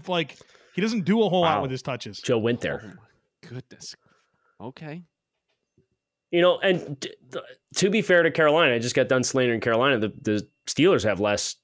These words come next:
Speaker 2: offensive yards through two games than the Panthers do. Two sixty-seven and two forty-three.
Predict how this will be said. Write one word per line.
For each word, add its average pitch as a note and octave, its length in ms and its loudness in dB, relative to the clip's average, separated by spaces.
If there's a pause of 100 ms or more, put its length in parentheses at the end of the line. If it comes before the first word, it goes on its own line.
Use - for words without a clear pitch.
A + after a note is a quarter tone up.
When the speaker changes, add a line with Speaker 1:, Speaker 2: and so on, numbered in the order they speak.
(160)
Speaker 2:
offensive G2+ 440 -4
yards F#2+ 280 -2
through F#2 140 -12
two G2+ 160 -8
games F#2 280 -6
than F2+ 100 -6
the D#2 80 -10
Panthers C3 400 -6
do. - 180 -14 (880)
Two D#3+ 140 0
sixty-seven D3 600 2
and A2+ 120 -2
two C#3 160 0
forty-three. B2 680 -2